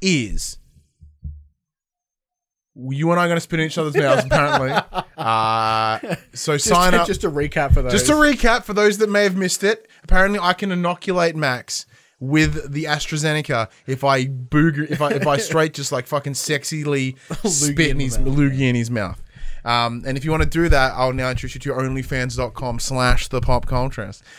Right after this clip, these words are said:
Speaker 1: You just get fucking feet pictures and spitting in Max.
Speaker 2: <laughs> Gross.
Speaker 1: That's, that's, like, the two shittiest things you could be on a website.
Speaker 2: <laughs>
Speaker 1: Bleh.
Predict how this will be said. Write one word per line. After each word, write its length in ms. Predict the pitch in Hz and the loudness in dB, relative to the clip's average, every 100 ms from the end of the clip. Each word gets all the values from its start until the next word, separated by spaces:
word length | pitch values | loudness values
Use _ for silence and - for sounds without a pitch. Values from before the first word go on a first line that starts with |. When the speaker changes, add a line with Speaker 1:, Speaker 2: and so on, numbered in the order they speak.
| - - | -20 -12
Speaker 1:
You 100 | 117 | -10
just 120 | 117 | -6
get 160 | 127 | -6
fucking 320 | 123 139 123 117 | -4 -4 -4 -8
feet 300 | - 135 131 | -6 -6 -6
pictures 420 | 143 127 143 135 | -10 -8 -6 -6
and 220 | 117 117 | -8 -10
spitting 420 | - - 127 120 | -12 -10 -8 -8
in 100 | 113 | -8
Max. 460 | 113 104 85 - - _ _ | -10 -12 -14 -20 -20 _ _
Speaker 2:
<laughs> 840 | - - - - - - _ - _ | -18 -16 -20 -20 -20 -20 _ -20 _
Gross. 340 | - 123 127 _ - - | -20 -20 -20 _ -20 -8
Speaker 1:
That's, 160 | 233 233 - | -4 -4 -6
that's, 120 | - | -6
like, 120 | 220 208 | -4 -2
the 80 | |
two 220 | 160 - 190 | -4 -2 -2
shittiest 640 | - - 175 165 165 147 | -2 -4 -4 -6 -6 -6
things 280 | - 147 147 | -4 -6 -6
you 60 | 135 | -8
could 100 | 139 | -6
be 80 | 131 | -4
on 120 | 123 | -4
a 40 | 117 | -4
website. 520 | 113 113 - 110 95 | -6 -8 -8 -12 -10
Speaker 2:
<laughs> 160 | 143 | -4
Speaker 1:
Bleh. 320 | 175 185 151 | 4 4 4